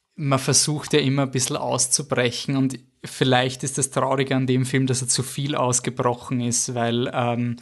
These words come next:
er ja doch weitaus ambitionierter war und riskanter als ein Captain Marvel beispielsweise, aber da hat man halt den Schutzschirm vom großen Studio und den Eventcharakter und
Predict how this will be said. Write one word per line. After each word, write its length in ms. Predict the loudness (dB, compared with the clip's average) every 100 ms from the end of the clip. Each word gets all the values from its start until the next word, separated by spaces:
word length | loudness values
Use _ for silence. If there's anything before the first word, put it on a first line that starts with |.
| -12 -20 -20 -2
er 220 | 2 6
ja 140 | 4
doch 520 | 4 2 2 -2 -4 0
weitaus 920 | 2 0 0 -2 0 2 2 0 _ _
ambitionierter 760 | -2 0 0 2 4 4 2 0
war 340 | 2 2 2
und 260 | 0 -2 0
riskanter 640 | 2 2 2 0 2 2
als 180 | 2 0
ein 140 | -2
Captain 400 | -2 -8 -4 -4
Marvel 560 | -2 -2 -2 0 -2 0
beispielsweise, 960 | -2 -2 -4 -2 -2 -2 0 2 2 2
aber 140 | 2
da 220 | 2 2
hat 140 | 2 0
man 100 | 0
halt 140 | 0
den 80 | 0
Schutzschirm 580 | 0 -2 0 2 2 2
vom 160 | 0
großen 380 | -2 -2 0 0
Studio 720 | -2 -4 -6 0 2 2 2
und 360 | 0 0 -2 0
den 120 | 2
Eventcharakter 960 | 2 2 -2 -2 -2 2 0 0 -4 -4 -4 -14 -14 -2
und 440 | 2 4 2 -2